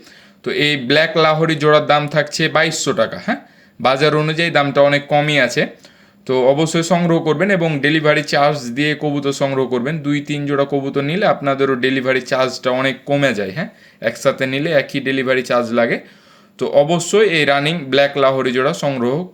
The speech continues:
করে নেবেন। দর্শক দেখতে পাচ্ছেন এখানে এক জোড়া ব্ল্যাক জ্যাকোবিন, খুবই সুন্দর কবুতর এবং কোয়ালিটি দেখতেই পাচ্ছেন। ব্ল্যাক জ্যাকোবিনের চাহিদাও বেশি এবং কম পাওয়া যায় কবুতর। আমি দুই সপ্তাহ আগেও এক জোড়া বিক্রি করেছিলাম,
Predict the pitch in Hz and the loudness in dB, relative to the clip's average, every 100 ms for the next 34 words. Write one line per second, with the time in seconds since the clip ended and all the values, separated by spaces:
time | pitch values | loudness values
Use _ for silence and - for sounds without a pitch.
0 | _ 151 139 117 98 92 - - _ _ | _ 0 2 0 -4 -6 -6 -8 _ _
1 | - 165 170 226 214 202 190 214 202 202 | 0 2 2 2 2 0 0 2 2 2
2 | 202 190 190 180 185 185 143 165 175 160 | 0 2 2 4 6 4 4 2 2 2
3 | 165 156 156 160 226 - 185 185 185 180 | 0 0 0 0 -2 -2 -2 0 0 0
4 | 180 - 170 170 180 175 156 156 160 160 | 0 0 -2 2 0 0 -2 -4 2 2
5 | 160 160 147 160 - 165 151 143 151 233 | 2 -2 -2 -4 -2 2 2 2 -2 -2
6 | - - _ 147 127 143 165 151 143 175 | -8 -20 _ -2 0 2 2 0 -2 0
7 | 185 175 175 180 175 170 165 165 156 156 | 0 0 0 0 0 2 2 2 2 -2
8 | 185 175 165 - 180 185 185 175 156 156 | 0 0 -2 2 2 2 4 4 4 0
9 | 147 139 139 175 160 147 175 180 180 - | 0 0 2 2 2 0 -2 -2 -4 0
10 | 170 156 160 170 165 156 160 147 160 160 | 2 2 2 0 0 0 0 -2 -6 -8
11 | 165 156 143 135 151 | -4 -2 -2 0 0